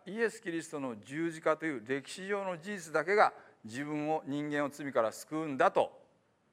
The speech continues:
それ以外の救いを認めていません。だからキリスト教は心が狭いと言われるんですよ。他にいくらでもええじゃないかとね、どっから山登っても手-、頂上は一緒だっていう。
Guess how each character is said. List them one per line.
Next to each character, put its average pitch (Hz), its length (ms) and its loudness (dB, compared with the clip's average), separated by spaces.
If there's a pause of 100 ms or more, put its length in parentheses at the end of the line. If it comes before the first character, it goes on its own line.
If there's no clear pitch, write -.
(280)
そ 196 200 4
れ 208 180 8
以 240 140 0
外 202 260 8
の 175 260 2
救 - 340 -6
い 127 60 -4
を 175 220 0
認 135 240 -2
め 139 100 0
て 151 200 0
い 135 40 -6
ま 127 120 4
せ 135 100 -2
ん。 101 60 -8 (3250)
だ 196 120 2
か 190 80 4
ら 190 160 8
キ - 100 -6
リ 156 100 -2
ス - 60 -12
ト 160 100 -4
教 156 200 2
は 165 140 6
心 156 260 4
が 127 80 6
狭 165 260 4
い 139 40 6
と 117 100 -6
言 98 40 0
わ 95 80 -2
れ 90 60 -6
る 87 80 -18
ん 90 40 -20
で - 40 -20
す - 80 -20
よ。 - 80 -20 (160)
他 165 240 0
に 190 120 -4
い - 20 -6
く 151 140 -6
ら 180 100 -2
で 202 80 -4
も 180 280 -4 (880)
え 202 360 -2
え 196 40 2
じ 143 80 -2
ゃ 120 60 0
な 113 140 -2
い - 20 -10
か - 140 -12
と - 120 -16 (240)
ね、 208 200 -2 (420)
ど 120 60 -2
っ 113 80 -4
か 139 100 2
ら 135 60 4
山 151 240 4
登 139 200 0
っ 135 60 -18
て - 80 -12
も 147 80 -6
手-、 156 180 -4
頂 160 240 -4
上 180 120 -2
は 151 80 0
一 143 80 -6
緒 202 120 -2
だ 226 80 6
っ 202 60 0
て - 80 -8
い - 40 -8
う。 - 20 -18